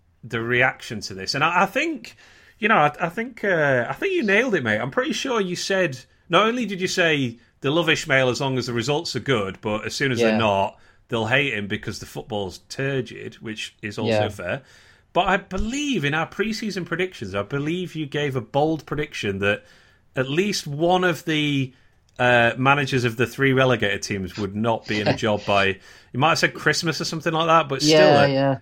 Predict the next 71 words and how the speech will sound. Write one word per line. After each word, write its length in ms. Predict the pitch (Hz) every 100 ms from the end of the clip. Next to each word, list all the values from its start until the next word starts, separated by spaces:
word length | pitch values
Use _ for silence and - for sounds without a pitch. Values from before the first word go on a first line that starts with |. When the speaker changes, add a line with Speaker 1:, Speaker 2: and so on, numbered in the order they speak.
| -
Speaker 1:
outstanding 680 | 269 254 135 - 151 131 104
shout, 360 | - 110 98 95
mate. 260 | 92 92
I, 300 | 98 127 147
I 40 | 160
didn't 160 | 208
see 140 | - 190
Speaker 2:
Well, 100 | 262
Speaker 1:
this 80 | 262
Speaker 2:
I, 120 | 269
Speaker 1:
coming. 240 | 240 202 - _ _ _ _ _ _ 185
Speaker 2:
when 160 | 254
obviously 260 | 240 220 196
we 80 | 190
were 80 | 170
looking 180 | 151
for 80 | 147
a 40 | 139
manager, 340 | 131 147 117
I 40 |
saw 160 | 110 185
quite 220 | - 190
a 20 |
few 200 | - 180
people 340 | 190 143 127 120
actually 180 | 107 107
saying, 160 | 113
"Oh, 100 | 113 110
go 160 | 139
and 80 | 139
get 120 | 135 135
him 80 |
at 100 | 127
Barnsley." 520 | 123 123 117 110 104 107
And 120 | 131
there, 120 | 143
I 80 | 151
didn't 160 | 233
want 140 | 214 196
it 60 |
for 80 | -
a 40 | 143
couple 240 | 170 -
of 40 | 131
reasons. 240 | 113 113
One 140 | 165 202
of 60 |
them, 160 | 185 160
that 100 | 120
he, 200 | 143 147
he 80 | 139
had 140 | 127
that 160 | 123 123
one 260 | 147 131
season. 380 | 123 135 127 110
I 60 | 113
don't 180 | 151 156
think 100 | 143
you 60 |
should 140 | - 156
ever 400 | 143 131 107 - - _ -
appoint 300 | 120 165 170
Speaker 1:
Mm. 40 |
Speaker 2:
a 20 | 156
manager 300 | 151 139 120
based 260 | 117 113 117
on 100 | 113
one 200 | 120 113
good 160 | 120
season, 400 | - 123 113 104
because 320 | 110 110 113